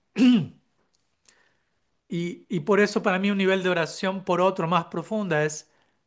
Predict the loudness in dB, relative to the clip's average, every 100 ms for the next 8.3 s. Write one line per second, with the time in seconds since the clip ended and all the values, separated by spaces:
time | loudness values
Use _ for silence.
0 | _ -6 -2 0 0 -2 -2 -2 -4 -4
1 | -6 -6 -6 -6 -6 -4 -6 -2 -2 -2
2 | -6 -8 -14 _ _ _ _ _ _ _
3 | _ _ -2 0 2 0 2 2 0 -4
4 | -2 -2 0 -4 -4 -4 -2 -4 -4 -2
5 | 0 0 0 -2 -4 -6 -6 -6 -2 -2
6 | -2 -12 _ -2 -2 -2 -2 -2 -4 -8
7 | -8 -10 -8 -8 -8 -6 -6 -6 -10 -8
8 | -12 -12